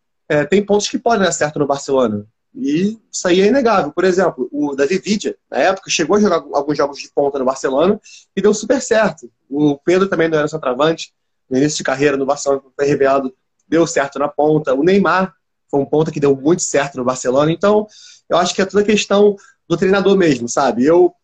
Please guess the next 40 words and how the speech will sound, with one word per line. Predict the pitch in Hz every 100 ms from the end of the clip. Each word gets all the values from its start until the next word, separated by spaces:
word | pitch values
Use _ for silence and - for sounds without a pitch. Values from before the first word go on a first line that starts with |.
| _
ponho | 175 196
a |
culpa | 190 180
do | 170
treinador | 165 170 151 156
porque | - -
eu | 151
acho | 165 -
que |
o | -
treinador | 170 151 156 175
que | -
tem | 180
essa | 175 175
obrigação | 170 175 190 - 170
de | 156
organizar | 151 151 156
o |
time | 156 -
da | 156
melhor | 147 156
forma | 160 151
possível, | 156 156 - 175 196 190 - - _ _ _
técnica | 156 160 170 165 160 151
e | 147 143 135 127 -
taticamente, | 147 143 - 135 131 185 196
passar | 147 156
as | 151
orientações | 147 147 - 156
corretas. | 170 151 156 196 190 - _ _
E | - 160
não | 170
me | 254
parece | 240 160 151 160
que | -
o |
comando | 156 170
técnico | 170 156 170 170
do | 165
Barcelona | 170 170 180 151 156 190 202 202